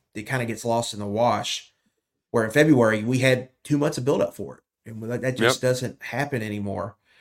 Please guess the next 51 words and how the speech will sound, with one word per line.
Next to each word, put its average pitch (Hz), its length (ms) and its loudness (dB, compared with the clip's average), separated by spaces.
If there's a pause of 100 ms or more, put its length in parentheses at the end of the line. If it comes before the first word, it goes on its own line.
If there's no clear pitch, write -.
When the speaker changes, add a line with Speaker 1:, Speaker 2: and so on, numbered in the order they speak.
(200)
Speaker 1:
Um, 98 360 -8 (800)
and 143 140 0
it 143 60 0
gets 156 240 2
it 156 80 0
out 160 220 8
of, 131 260 2 (920)
out 143 100 -2
of 135 80 0
the 131 80 -2
way 143 260 4
of 117 120 4
the 110 220 -6 (260)
coaching 120 360 -2
movement, 101 380 -8 (120)
of 104 160 -8
the 107 60 -10
transfer 113 400 -8
movement, 87 380 -12
all 110 160 -6
of 107 80 -6
that. 98 260 -4 (260)
So - 140 -2
if 139 60 0
they 254 140 8
could 139 160 4
do 151 140 4
that, 113 240 0
that 127 140 2
would 120 180 0
be, 123 500 -2
I 120 100 -4
think, 120 200 -6
the 117 80 -4
best 110 260 -4
move. 110 180 -6
I 110 100 -2
just 110 200 -8
don't 107 200 -8
know 107 240 -8
if 104 80 -12
that's - 280 -8
even 104 220 -10
possible - 540 -12 (480)
anymore. 85 400 -16 (1000)
Speaker 2:
I, 127 200 8
I 123 260 8
would 127 180 6
certainly 113 360 0
appreciate 95 560 -2
it. 90 140 -4